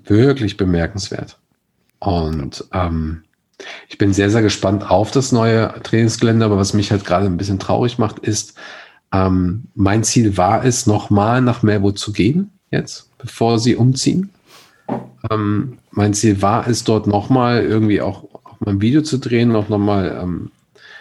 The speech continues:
die Möglichkeit zu bekommen, zum Beispiel ein Interview mit Jürgen Klopp in,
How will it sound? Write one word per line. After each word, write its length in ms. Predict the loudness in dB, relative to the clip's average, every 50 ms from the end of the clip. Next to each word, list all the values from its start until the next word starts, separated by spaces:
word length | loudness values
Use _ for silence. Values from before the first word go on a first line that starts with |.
| -20 _ _ _ 0
die 80 | 2 4
Möglichkeit 600 | 6 6 6 4 2 0 -8 -6 -4 -4 -4 -4
zu 140 | -6 -6
bekommen, 500 | -6 -6 -6 -2 0 0 2 2 2 0
zum 160 | 0 0 2 2
Beispiel 300 | 2 2 0 2 2 2
ein 460 | 2 0 -2 -4 -4 -4 -4 -4 -2
Interview 420 | 0 0 0 0 2 2 2 2
mit 160 | 2 2 2
Jürgen 160 | 0 0 0 0
Klopp 240 | -2 -4 -4 -2
in, 120 | -4 -4